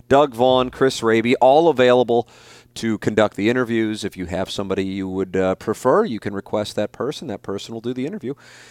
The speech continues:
It's Sound Story at my sound story dot com. The way I describe it to people is, um, you will always have your loved one's story, their voice,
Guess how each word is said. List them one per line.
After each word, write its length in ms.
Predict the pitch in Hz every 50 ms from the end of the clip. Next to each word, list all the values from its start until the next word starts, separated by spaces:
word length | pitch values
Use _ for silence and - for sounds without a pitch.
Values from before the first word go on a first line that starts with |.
| - _ -
It's 200 | - 113 - -
Sound 320 | - - 139 147 139 127
Story 280 | - - 98 - - - -
at 120 | - -
my 200 | 101 104 120 131
sound 340 | 123 - 131 120 117 113 107
story 300 | - - 107 107 104 98
dot 260 | 92 90 92 90 -
com. 300 | - 101 101 101 101 98 - - - - - - - - - - _ _ _ -
The 80 | - 113
way 180 | 151 175 170
I 100 | 160 160
describe 460 | 151 151 - - - 147 143 139 131
it 80 | 135 -
to 80 | - -
people 420 | - 131 127 - 127 123 117 117
is, 420 | 117 117 110 110 107 104 - - - -
um, 560 | 98 98 98 98 98 98 95 95 95 95 -
you 140 | - 107 101
will 160 | 101 101 - -
always 720 | - 98 110 120 131 131 135 135 131 131 127 120 - - - _
have 640 | - - 113 110 113 110 110 107 107 107 107 101 110 - _ _ - - _ _
your 640 | _ 76 90 87 85 101 110 113 117 120 120 117 117
loved 320 | 107 104 107 110 104 104
one's 420 | 101 92 98 107 104 107 113 110 104
story, 680 | - - - 107 95 90 76 80 90 98 92 107 110 _ _ _ _ _ _ _ -
their 320 | - 85 - 98 98 107 113
voice, 640 | 110 95 113 131 117 101 92 104 113 - - -